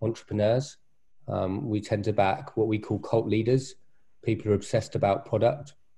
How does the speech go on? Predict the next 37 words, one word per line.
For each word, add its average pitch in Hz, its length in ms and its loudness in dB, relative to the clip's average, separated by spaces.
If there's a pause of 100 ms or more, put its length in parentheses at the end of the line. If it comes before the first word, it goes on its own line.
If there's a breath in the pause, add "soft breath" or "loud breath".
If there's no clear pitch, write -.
(520)
who'll - 140 -10
be - 120 -2
cockroaches - 680 -4
and 101 80 -2
never 98 340 0 (520)
give 98 180 0
up. 135 360 0 (640 soft breath)
Uh, 123 180 4
but 131 140 6
at 139 60 8
the 131 60 2
same 160 200 6
time, 143 160 8
I 135 60 8
also 131 160 4
started 139 340 4
an 127 240 4
innovation 143 560 6
company 120 340 -2
with 110 340 2 (300)
Tom 120 1040 -2 (100)
Salmon 120 460 -2
and 113 120 2
Andrew 113 240 0
Humphreys, 104 720 -2
and 107 200 0
that 120 160 0
basically 113 360 2
solved 107 400 2
corporate - 340 0
innovation 110 400 2
problems 101 320 -2
with 101 120 0
a 107 40 2
network 107 380 2
of - 60 -16
startups. - 580 -4